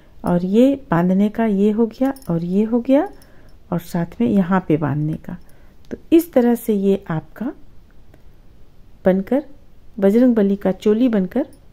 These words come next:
तैयार हो जाएगा। उम्मीद करते हैं कि आप लोगों को ये अच्छा लगा होगा। चलिए अब हम इस पे टोपी बनाते हैं, उनका बजरंगबली का टोपी बनाएंगे।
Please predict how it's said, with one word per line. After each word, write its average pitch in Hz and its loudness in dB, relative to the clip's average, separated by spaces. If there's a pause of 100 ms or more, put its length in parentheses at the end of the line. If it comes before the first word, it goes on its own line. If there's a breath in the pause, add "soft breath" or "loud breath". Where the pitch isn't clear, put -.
(100)
तैयार 175 -2
हो 170 -6
जाएगा। 175 -6 (640 soft breath)
उम्मीद 190 -2
करते 185 -2
हैं 269 2
कि 226 -4
आप 175 -2
लोगों 185 -4
को - -4
ये 190 -2
अच्छा 214 -2
लगा 185 0
होगा। 185 -2 (1600 soft breath)
चलिए 196 0
अब 226 0
हम 339 2 (1000)
इस 269 0
पे 285 2
टोपी 226 2
बनाते 180 0
हैं, 247 0
उनका 196 -2 (200)
बजरंगबली 180 2
का 285 -8 (220)
टोपी 202 2
बनाएंगे। 156 -4